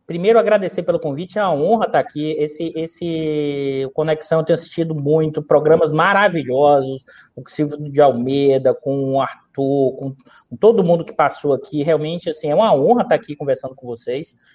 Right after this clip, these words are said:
É, agradecer muito pelas palavras, é,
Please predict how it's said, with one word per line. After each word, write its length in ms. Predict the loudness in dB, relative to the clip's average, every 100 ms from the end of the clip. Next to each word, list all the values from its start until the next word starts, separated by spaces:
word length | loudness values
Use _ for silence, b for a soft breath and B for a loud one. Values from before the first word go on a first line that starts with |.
| _
É, 760 | 4 6 8 6 6 6 6 4
agradecer 500 | 4 4 2 -2 -2
muito 240 | 0 0
pelas 240 | 2 2 2
palavras, 720 | 2 4 4 4 4 2 0 -4
é, 460 | -2 0 -2 -4